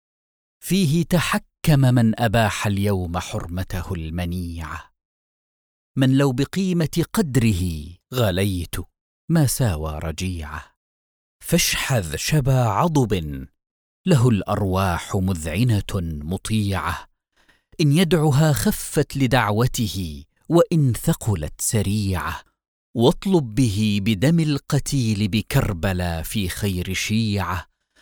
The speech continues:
ماذا يهيجك إن صبرت لوقعة الطف الفظيعة؟ أترى تجيء فجيعة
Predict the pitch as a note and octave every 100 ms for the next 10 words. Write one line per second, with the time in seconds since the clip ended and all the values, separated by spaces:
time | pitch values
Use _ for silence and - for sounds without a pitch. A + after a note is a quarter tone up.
0 | _ _ - C3 C#3 D3+ D#3+ D#3 F#3 A3
1 | D3+ D#3 - D3 C3 B2 - C3 F#2 A#2+
2 | G#2+ - F#2 - _ _ _ _ D3 A#2
3 | C3 - C#3 A#2 A#2 B2+ - _ D#3 -
4 | - - G2 E2 D#2+ A#2 F2+ G#2 A2 F#2+
5 | E2+ F#2 - _ _ _ _ - E3 -
6 | F3+ E3+ D3+ D3+ A2 C3+ B2 B2 B2+ G2+
7 | B2 A#2 G#2 A2 A#2 F#2